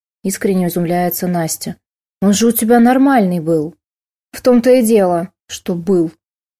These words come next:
Горько ухмыляюсь, пытаясь протолкнуть коляску сквозь снег, что не прочистили на тротуаре. Колёса вязнут в сугробе. Я уже вся выбилась из сил, но пройти дальше не получается.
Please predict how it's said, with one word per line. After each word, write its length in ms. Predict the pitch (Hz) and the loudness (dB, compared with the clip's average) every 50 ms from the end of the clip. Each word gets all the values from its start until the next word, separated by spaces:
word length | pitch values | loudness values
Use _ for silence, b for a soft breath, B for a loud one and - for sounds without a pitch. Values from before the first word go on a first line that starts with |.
| _ 208 | _ -6
Горько 280 | 196 196 190 190 - | -4 -4 -4 -2 -4
ухмыляюсь, 760 | 190 180 - - 190 185 180 196 214 220 208 190 - - - _ | -4 -4 -4 -4 -4 -2 -2 0 0 0 0 -2 -4 -6 -10 _
пытаясь 380 | - 190 - 202 196 190 - | -10 -6 -4 -2 -2 -2 -4
протолкнуть 580 | - - 190 185 196 185 180 - 208 196 185 - | -4 -6 -4 -4 -4 -4 -4 -2 -2 -4 -4 -4
коляску 500 | - - 185 185 196 208 - - - 185 | -6 -6 -2 -2 -2 -2 -2 -4 -6 -8
сквозь 300 | - - - - 180 - | -8 -8 -8 -6 -6 -4
снег, 420 | - - - 196 202 220 214 - - _ _ _ _ | -4 -4 -2 -2 -2 -2 -4 -8 -14 _ _ _ _
что 220 | - - - 196 | -12 -8 -4 -4
не 100 | 190 180 | -4 -2
прочистили 560 | - - 180 180 - 208 196 - - 190 185 | -2 -4 -6 -6 -4 -6 -6 -6 -6 -6 -6
на 140 | 185 185 180 | -4 -4 -4
тротуаре. 680 | - - 185 180 - 190 180 175 170 165 160 190 185 - _ _ _ _ _ _ _ _ | -4 -6 -6 -6 -4 -4 -2 -2 -2 -2 -4 -6 -10 -14 _ _ _ _ _ _ _ _
Колёса 400 | - 226 226 226 226 226 - 233 | -2 0 2 2 2 2 0 0
вязнут 400 | 208 220 226 220 220 226 214 214 | 2 2 2 2 2 0 -2 -2
в 20 | - | -4
сугробе. 640 | - - 202 190 202 202 202 185 170 175 170 170 - _ _ _ _ | -6 -6 -4 -2 0 0 0 0 -2 -4 -8 -8 -12 _ _ _ _
Я 120 | - 208 | -2 0
уже 200 | 208 208 190 208 | 0 0 0 -2
вся 280 | 196 - - - 226 226 | -4 -6 -4 -2 -2 -2
выбилась 520 | 214 220 220 196 208 214 202 196 - - - | 0 0 0 0 0 0 0 0 -2 -4 -6
из 180 | - 208 - | -6 -4 -4
сил, 400 | - - - - 208 196 180 170 - | -4 -6 -4 -2 -2 -2 -2 -2 -4
но 160 | 196 196 196 | -4 -4 -4
пройти 420 | 180 - 202 196 196 196 - - 226 | -2 -4 -4 -4 -4 -4 -4 -4 -2
дальше 400 | 185 202 208 220 208 - - 190 | -2 0 -2 -2 -2 -4 -6 -6
не 140 | 180 185 175 | -4 -4 -4
получается. 840 | - 190 185 196 196 - 214 190 175 165 165 160 - - 165 151 | -4 -4 -4 -4 -4 -4 -4 -2 -2 -2 -4 -6 -8 -12 -14 -14